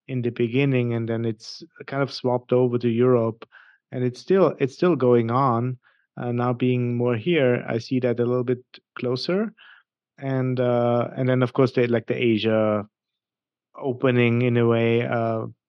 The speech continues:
of course also happened over time, um, and, and it's in full swing. So lots more is happening. Uh, and then, and then we, yeah, we, we also see, like, new, um,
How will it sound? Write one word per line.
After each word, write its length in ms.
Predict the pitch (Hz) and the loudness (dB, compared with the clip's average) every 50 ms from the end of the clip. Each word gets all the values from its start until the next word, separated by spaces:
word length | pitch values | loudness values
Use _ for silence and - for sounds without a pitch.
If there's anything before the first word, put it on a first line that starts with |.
| _ _ - | _ _ -20
of 80 | - | -14
course 200 | - - 139 127 | -8 -6 -4 -2
also 280 | 127 123 127 120 127 120 | -2 -2 -2 0 0 -2
happened 360 | 110 123 120 117 - 123 120 | -2 -2 -4 -4 -4 -2 -2
over 180 | 120 113 117 117 | -2 -2 -2 -4
time, 420 | 120 - 120 120 123 123 123 123 - - - - - - - _ _ - 165 | -4 -4 -4 -2 -2 -2 -2 -4 -8 -12 -20 -20 -20 -20 -20 _ _ -14 -10
um, 320 | 131 123 120 120 120 131 | -6 -6 -4 -4 -4 -2
and, 200 | 127 123 120 123 | -2 -2 -2 -2
and 180 | - 123 120 120 | -2 -2 -2 -2
it's 200 | 120 113 - - | -4 -4 -4 -4
in 140 | 127 120 120 | -4 -4 -4
full 240 | 117 - 135 135 127 | -2 -2 -2 -2 -2
swing. 380 | - - 185 165 131 120 113 - _ _ _ _ _ _ _ _ _ _ _ _ | -2 -2 -4 -2 -4 -6 -8 -12 _ _ _ _ _ _ _ _ _ _ _ _
So 160 | _ - 127 123 | _ -12 -8 -6
lots 540 | 120 117 120 120 123 120 120 - - - - _ _ _ _ _ _ _ _ _ _ _ _ _ - | -2 -2 0 0 0 -2 -4 -8 -16 -16 -16 _ _ _ _ _ _ _ _ _ _ _ _ _ -10
more 320 | 135 127 127 139 151 143 | -6 -2 2 4 6 6
is 140 | 131 117 - | 4 4 2
happening. 760 | - 117 117 117 - - 120 117 117 117 117 113 117 117 117 - - - - - - - _ _ _ _ _ _ - 135 | 0 -2 -4 -4 -2 -4 -4 -4 -2 -4 -4 -4 -6 -8 -10 -14 -18 -20 -20 -20 -20 -20 _ _ _ _ _ _ -14 -12
Uh, 340 | 120 117 117 113 113 117 | -8 -6 -6 -4 -4 -4
and 100 | 123 123 | -2 -2
then, 300 | 123 120 123 123 123 123 - | 0 0 0 -2 -4 -4 -4
and 140 | 135 131 135 | -4 -2 0
then 160 | 139 139 139 | 0 0 2
we, 220 | 135 139 135 135 135 135 127 | 2 2 2 2 2 2 2
yeah, 160 | 135 151 143 | 4 4 4
we, 260 | 127 127 131 131 135 131 | 4 4 4 4 2 2
we 160 | 123 123 131 | 2 0 2
also 200 | 131 143 143 139 123 | 2 2 2 0 -2
see, 260 | - - 135 135 135 | -4 -2 -2 0 0
like, 260 | 127 127 120 120 117 | 0 0 -2 -2 -4
new, 500 | 127 131 139 147 151 151 151 151 147 139 139 | -4 -2 0 0 0 0 0 0 0 0 0
um, 600 | 131 131 123 123 123 123 120 120 117 117 113 | -2 -2 -2 -2 -2 -2 -2 -2 -4 -6 -8